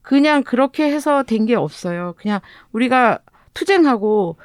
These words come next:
점거하고 이랬을 때 뭐가 하나씩 바뀌더라고. 교장 선생님이 그 얘기 하셨어요. 박경석 교장 선생님이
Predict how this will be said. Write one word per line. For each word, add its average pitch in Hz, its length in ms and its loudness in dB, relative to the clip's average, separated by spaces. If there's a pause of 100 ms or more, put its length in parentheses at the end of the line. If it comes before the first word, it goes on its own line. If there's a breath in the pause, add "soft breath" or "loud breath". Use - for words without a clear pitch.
(140)
점거하고 214 880 2
이랬을 247 400 0
때 262 340 -2
뭐가 208 220 0
하나씩 285 360 -2
바뀌더라고. 190 840 -2 (240 loud breath)
교장 254 180 2
선생님이 277 300 2
그 214 100 0
얘기 196 180 0
하셨어요. 180 680 -4 (200 soft breath)
박경석 208 420 -4
교장 180 240 -10
선생님이 190 380 -6